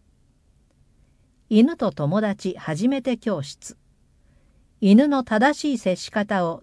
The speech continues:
同伴犬協会の犬たちと公園を散歩しながら学びます。日時、五月二十四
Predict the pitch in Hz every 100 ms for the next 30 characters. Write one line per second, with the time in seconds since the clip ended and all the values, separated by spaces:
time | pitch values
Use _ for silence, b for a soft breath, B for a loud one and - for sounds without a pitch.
0 | - 202 269 285 277 247 254 240 254 214
1 | 208 160 156 165 180 185 220 175 143 -
2 | 165 - - 233 254 254 233 233 214 226
3 | 220 220 208 214 202 180 180 165 151 151
4 | 147 147 147 143 - _ _ _ _ _
5 | _ _ _ - 247 202 143 - _ _
6 | _ _ _ _ - 262 302 254 180 202
7 | 226 180 151 147